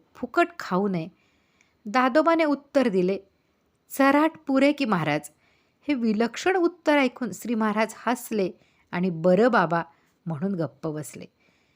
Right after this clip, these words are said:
दादोबाचा अंतकाळ ज्यावेळी आला त्यावेळी त्याला मंदिरामध्ये रामासमोर आणून ठेवले. आपल्या हाताने "बाजूला करा" अशी खूण तो करू लागला.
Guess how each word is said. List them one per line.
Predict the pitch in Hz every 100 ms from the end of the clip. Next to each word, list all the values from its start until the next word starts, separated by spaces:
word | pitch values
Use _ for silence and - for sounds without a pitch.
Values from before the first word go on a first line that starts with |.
| _ _ -
दादोबाचा | 185 208 190 285 339 330 330
अंतकाळ | - 208 185 202 - 202 - 185
ज्यावेळी | 190 190 196 208 -
आला | 180 170 - _ _ _ _ -
त्यावेळी | 185 196 196
त्याला | 196 220
मंदिरामध्ये | 196 180 170 190 202 185 175
रामासमोर | 190 160 160 160 175 190
आणून | 180 156 165
ठेवले. | 170 170 175 - _ _ _ _ _
आपल्या | - 180 - 233
हाताने | - 185 - 196 190 - _ _ _ _ _ -
"बाजूला | 165 185 165 262 302 269
करा" | 247 214
अशी | - 196 - -
खूण | - 254 220 - _ _ -
तो | 220 -
करू | 220 208 220
लागला. | 165 151